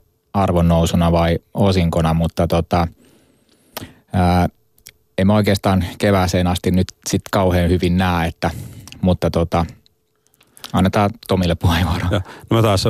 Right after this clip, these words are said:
Speaker 2: painotan niitä osinkoja huomattavasti paljon enemmän siitä syystä, että se on se ainoa, mi-, mihin, minkä mä osaan niinku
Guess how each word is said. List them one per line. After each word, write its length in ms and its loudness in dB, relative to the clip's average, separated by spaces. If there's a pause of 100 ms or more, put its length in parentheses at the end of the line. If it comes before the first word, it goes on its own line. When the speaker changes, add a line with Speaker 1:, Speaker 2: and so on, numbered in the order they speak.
Speaker 2:
painotan 280 2
niitä 140 2
osinkoja 340 0
huomattavasti 340 0
paljon 180 2
enemmän 320 2
siitä 200 -2
syystä, 220 0
että 320 0
se 120 0
on 100 0
se 100 0
ainoa, 320 2
mi-, 240 0
mihin, 320 0
minkä 200 0
mä 140 2
osaan 240 0
niinku 260 0